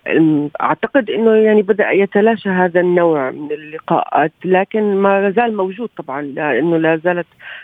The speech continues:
أغلب المجتمعات العربية محافظة. آه، فقد يبدأ كذلك وينتهي أيضا ب-، بالتعارف العميق.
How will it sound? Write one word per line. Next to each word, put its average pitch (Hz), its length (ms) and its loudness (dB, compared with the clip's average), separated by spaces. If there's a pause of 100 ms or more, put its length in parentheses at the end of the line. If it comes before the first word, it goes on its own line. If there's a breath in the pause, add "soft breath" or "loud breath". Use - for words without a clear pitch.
(140)
أغلب 185 220 2
المجتمعات 160 480 -2
العربية 156 460 -2
محافظة. 156 720 -4 (580 loud breath)
آه، 160 560 2
فقد 185 340 -2
يبدأ 180 340 0 (100)
كذلك 175 480 -2 (100)
وينتهي 175 760 0
أيضا 170 320 0 (100)
ب-، 160 540 2 (260)
بالتعارف 165 540 -2 (120)
العميق. 156 800 -2